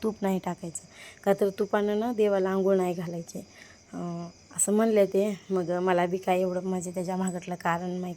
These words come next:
काही समजलं नाही आणि माहीत पण नाही. पण ते मला म्हणले की, "नाही जमत, त्यासाठी मी पाण्यानं अभिषेक करते." तर असो, <coughs> तुम्हाला माहीत राहिलंच तुम्ही पण मला सांगा कमेंटमध्ये, हे खरं आहे का खोटं आहे.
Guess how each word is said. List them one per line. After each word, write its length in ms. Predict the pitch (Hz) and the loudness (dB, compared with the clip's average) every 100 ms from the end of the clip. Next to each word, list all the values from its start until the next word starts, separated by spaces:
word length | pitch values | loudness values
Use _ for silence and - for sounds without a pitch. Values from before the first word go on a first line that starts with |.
| - | -2
काही 140 | 180 | -2
समजलं 480 | 180 180 180 185 190 | 0 -2 -2 -2 0
नाही 180 | 190 196 - - - - | 0 -2 -10 -18 -10 -4
आणि 160 | 180 | 0
माहीत 200 | 185 190 180 | 0 -2 -4
पण 60 | 196 | -6
नाही. 160 | 196 196 | -4 -4
पण 160 | 202 | -6
ते 180 | 196 185 | -4 -2
मला 200 | 180 185 | 0 -2
म्हणले 280 | 185 185 185 | -2 -4 -6
की, 260 | - 214 254 - - 202 | -8 -12 -12 -20 -8 -2
"नाही 280 | 190 196 | 0 0
जमत, 240 | 180 190 185 180 | -2 -2 -4 -4
त्यासाठी 460 | 180 180 165 196 - - - - 190 | -6 -4 -6 -8 -10 -18 -20 -6 -4
मी 60 | |
पाण्यानं 420 | 175 190 185 185 | 2 4 4 2
अभिषेक 400 | 185 180 - 175 | -2 -2 -4 -2
करते." 360 | 185 156 185 208 - | -4 -4 -4 -6 -6
तर 120 | 190 185 | -2 0
असो, 360 | 180 190 202 - - - - - | 0 0 -2 -4 -20 -20 -20 -10
<coughs> 300 | - - 165 | -8 -6 -2
तुम्हाला 540 | 185 170 - 208 202 196 | -2 -2 -4 2 4 4
माहीत 160 | 202 196 | 2 2
राहिलंच 240 | 196 190 | 0 0
तुम्ही 220 | - 196 185 | -2 -2 0
पण 120 | 190 | -2
मला 200 | 185 180 | -2 0
सांगा 280 | 214 208 202 | 0 4 4
कमेंटमध्ये, 500 | 202 190 185 190 190 | 4 0 0 -4 -4
हे 60 | 180 | -2
खरं 160 | 202 190 | -2 0
आहे 200 | 190 180 | -2 -4
का 140 | 180 - | -6 -6
खोटं 200 | 190 185 | -6 -4
आहे. 220 | 180 202 | -6 -8